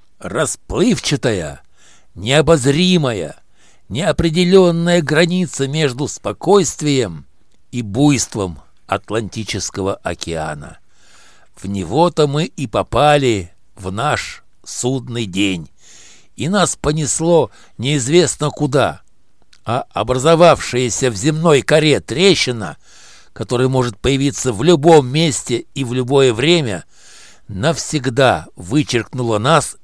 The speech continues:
из списка живущих на этой земле, затянув на самое дно адского котла,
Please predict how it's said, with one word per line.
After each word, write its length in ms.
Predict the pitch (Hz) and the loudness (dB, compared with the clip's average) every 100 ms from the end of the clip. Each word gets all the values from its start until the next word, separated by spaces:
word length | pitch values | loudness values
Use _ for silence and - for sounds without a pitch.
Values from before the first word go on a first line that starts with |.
| - | -12
из 200 | 113 - | -6 -6
списка 480 | - - 196 - 131 | -8 -8 -8 -4 -2
живущих 800 | 113 120 131 139 - 127 - - - - - | 0 0 2 0 -2 -6 -8 -14 -20 -20 -12
на 160 | 101 - | -10 -6
этой 340 | - 156 131 120 | -2 -2 -2 -4
земле, 600 | 98 113 101 92 82 - - - - - - | -4 -6 -4 -4 -6 -10 -20 -20 -20 -20 -12
затянув 840 | 87 113 165 170 190 143 - - - | -6 -2 0 2 4 2 -4 -18 -6
на 140 | 123 | -4
самое 520 | - 170 165 151 160 | -2 -2 -2 0 -2
дно 480 | 117 135 170 160 147 - | -2 -2 2 2 2 0
адского 640 | 131 143 - - - 151 139 | 4 4 2 -8 -2 0 2
котла, 640 | 147 139 - 127 95 - | 2 0 -2 0 0 -2